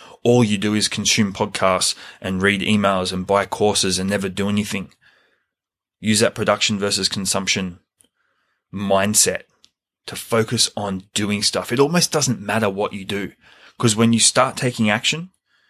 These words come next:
you quickly course correct and figure out what the right actions are, because what you're doing either works or it doesn't. You get feedback from the marketplace and improve as you go along.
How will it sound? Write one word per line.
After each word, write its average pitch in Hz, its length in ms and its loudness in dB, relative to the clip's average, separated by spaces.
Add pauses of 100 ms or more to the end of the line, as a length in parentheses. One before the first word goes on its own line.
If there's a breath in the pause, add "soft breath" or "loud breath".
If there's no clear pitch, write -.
(420)
you 110 160 -2
quickly 139 420 0
course 120 360 -2
correct - 460 -2
and 110 140 -2
figure 113 340 2
out 110 200 4
what 101 160 -8
the 107 80 0
right 101 300 4
actions 98 400 -2
are, 90 160 0
because 98 400 0 (260 loud breath)
what 113 220 4
you're 113 80 2
doing 117 340 4
either 101 400 2
works - 460 -2
or 123 160 2
it 120 100 -6
doesn't. 135 380 0
You 95 80 -8
get 104 180 -4
feedback 120 460 -2
from 110 180 0
the 104 60 2
marketplace 101 640 2
and 104 140 -8
improve 98 440 -4
as 95 160 -2
you 95 80 -6
go 92 200 -4
along. 92 320 -8